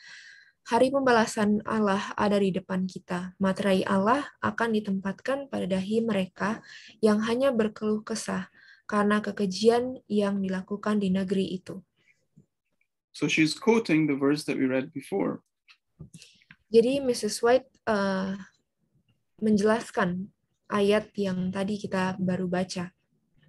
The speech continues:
Speaker 2: And we see God's seal will be placed upon those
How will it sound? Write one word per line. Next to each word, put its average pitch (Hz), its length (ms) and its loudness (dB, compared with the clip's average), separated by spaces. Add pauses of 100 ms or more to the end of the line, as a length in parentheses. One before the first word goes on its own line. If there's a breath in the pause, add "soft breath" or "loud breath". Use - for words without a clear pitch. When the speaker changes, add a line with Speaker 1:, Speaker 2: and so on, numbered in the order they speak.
(840)
Speaker 2:
And 143 240 0
we 139 80 4
see 185 320 4
God's 190 400 4
seal 226 240 0
will 147 160 0
be 156 160 4
placed 208 480 0
upon 170 400 -2
those 208 560 0